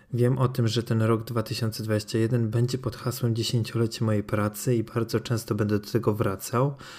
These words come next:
bo jest to szczególne dziesięć lat, w, m, kiedy bardzo dużo rzeczy się zmieniło.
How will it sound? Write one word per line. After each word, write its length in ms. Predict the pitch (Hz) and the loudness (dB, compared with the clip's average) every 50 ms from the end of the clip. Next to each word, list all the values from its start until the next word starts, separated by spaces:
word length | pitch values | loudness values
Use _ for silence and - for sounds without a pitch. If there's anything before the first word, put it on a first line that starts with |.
| - - - - - - 139 | -18 -18 -18 -16 -8 -4 -4
bo 380 | 120 113 135 131 131 135 135 131 147 | 0 2 4 4 6 4 4 4 2
jest 200 | 151 147 - - | 0 0 2 0
to 80 | 185 | 0
szczególne 1120 | 175 - - 170 160 - 190 185 180 151 135 120 117 117 117 120 120 123 123 123 123 127 - | 0 0 0 -2 2 4 4 4 4 6 4 4 6 4 4 4 2 2 2 2 0 0 -2
dziesięć 540 | 139 117 113 143 135 - - 151 135 - - | -4 -2 0 0 0 0 0 -2 -2 -2 -2
lat, 240 | 127 120 127 131 131 | 0 0 0 -2 -4
w, 140 | - - - | -6 -2 0
m, 360 | 123 117 117 117 113 120 117 - - | 2 2 4 4 2 2 0 -2 -6
kiedy 380 | - - - 131 131 135 127 131 131 - - - - - - | -6 -2 0 4 4 6 4 4 2 -2 -10 -16 -18 -12 -4
bardzo 340 | 127 120 127 135 143 139 135 | 0 2 4 4 2 0 0
dużo 280 | 131 143 135 135 143 135 | 0 0 0 2 2 4
rzeczy 340 | 131 131 135 131 135 135 | 4 4 4 4 2 0
się 380 | 127 - 135 127 123 120 120 117 - - | 0 2 4 4 4 4 2 0 -2 -4
zmieniło. 840 | 120 110 113 113 117 120 123 123 120 113 107 101 98 98 104 113 131 | -4 -2 0 2 4 4 4 4 4 4 4 2 2 0 0 -2 -4